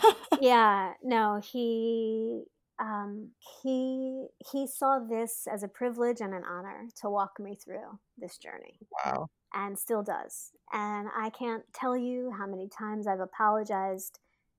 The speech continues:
Speaker 2: to him, even just in these last two weeks because of this terrible detox wave I'm experience-,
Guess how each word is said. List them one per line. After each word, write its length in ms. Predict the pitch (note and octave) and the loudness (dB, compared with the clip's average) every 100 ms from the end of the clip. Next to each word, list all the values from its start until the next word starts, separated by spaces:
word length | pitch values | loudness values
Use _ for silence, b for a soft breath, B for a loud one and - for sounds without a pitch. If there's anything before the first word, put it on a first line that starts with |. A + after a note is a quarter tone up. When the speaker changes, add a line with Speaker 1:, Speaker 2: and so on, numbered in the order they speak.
| - | -10
Speaker 2:
to 60 | B3 | -6
him, 520 | G#3 G#3 G#3+ G#3 A3+ _ - | -2 -2 -2 -6 -10 _ -6
even 340 | C#4+ C#4+ D#4+ | 0 4 6
just 220 | D4+ D4 | 6 4
in 120 | C#4+ | 4
these 140 | C4 B3 | 2 6
last 340 | B3 A#3+ A#3+ | 8 8 4
two 200 | - B3+ | -2 0
weeks 380 | A#3+ B3 A3+ - | 2 2 0 -4
because 520 | A3+ A3 A#3 A3+ A3 - | -4 0 2 2 0 -6
of 180 | A#3 G#3 | -4 -2
this 180 | G#3+ - | -4 -4
terrible 800 | - A3+ A3 G#3+ G#3 G#3 G3 G3 - C4 | 0 0 2 0 0 0 -2 -4 -14 -10
detox 540 | A#3+ A#3+ A3 G#3+ - | -6 -4 -2 -4 -4
wave 220 | G#3 F#3+ F3+ | -2 -2 -2
I'm 140 | F#3 | -8
experience-, 880 | F#3+ - B3+ A3+ G#3+ G3+ - - - | -10 -8 -4 -2 -2 -6 -12 -18 -18